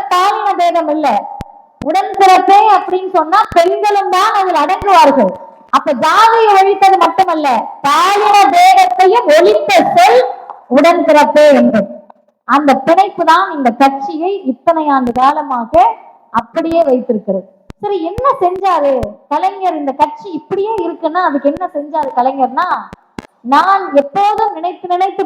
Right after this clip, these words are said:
பார்ப்பது, ஓட்டுக்காக ஒரு முதலமைச்சர் என்னனாலும் பண்ணலாம், அடுத்த வருஷம் ஆட்சியை பிடிக்கணும் அடுத்த தடவை என்னனாலும் பண்ணலாம். ஆனால் கலைஞர் செய்த ஒரு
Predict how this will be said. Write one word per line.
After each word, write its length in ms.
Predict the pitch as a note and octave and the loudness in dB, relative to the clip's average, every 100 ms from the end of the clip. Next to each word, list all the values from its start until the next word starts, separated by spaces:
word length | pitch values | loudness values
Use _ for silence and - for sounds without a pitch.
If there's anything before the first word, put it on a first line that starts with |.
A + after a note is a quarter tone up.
| D#4+ | -2
பார்ப்பது, 420 | C#4+ A#3 C4 B3 C4 A#3 - - _ _ _ - D4+ | -2 0 -2 0 0 -2 -8 -18 _ _ _ -4 -2
ஓட்டுக்காக 720 | G#4 - A4 - E4+ D4+ F4+ F#4+ | -2 -4 -8 -4 -2 0 -2 -2
ஒரு 100 | D4+ C#4 | -2 0
முதலமைச்சர் 680 | C#4+ E4+ D4+ C4+ - E4+ E4 C4+ | 0 0 0 -4 2 0 0 -4
என்னனாலும் 400 | D4 C#4 D#4+ C4+ | -2 -4 -4 -6
பண்ணலாம், 320 | A#3+ A#3 - _ _ _ - - | -6 -6 -10 _ _ _ -18 -2
அடுத்த 240 | D4+ D4 E4+ | 0 4 4
வருஷம் 320 | D#4+ G#4+ F4+ | 4 2 4
ஆட்சியை 300 | F4 F4+ F#4 | 4 2 -2
பிடிக்கணும் 380 | E4 D#4+ E4 D4+ | -2 -6 -4 -4
அடுத்த 200 | C#4 C#4 | -4 -6
தடவை 240 | C4+ D4+ E4+ D4+ | -6 -6 -10 -10
என்னனாலும் 400 | D4 C#4+ D#4+ C#4 | -6 -4 -4 -4
பண்ணலாம். 340 | B3 A#3 - - - - _ _ | -2 -2 -4 -8 -20 -20 _ _
ஆனால் 260 | D4+ E4 D#4 D#4+ | -6 -4 -4 -4
கலைஞர் 500 | F4 A#4 B4 A4+ G4+ | -4 -4 -6 -8 -6
செய்த 180 | F#4+ E4+ | -4 -2
ஒரு 120 | D4+ | 0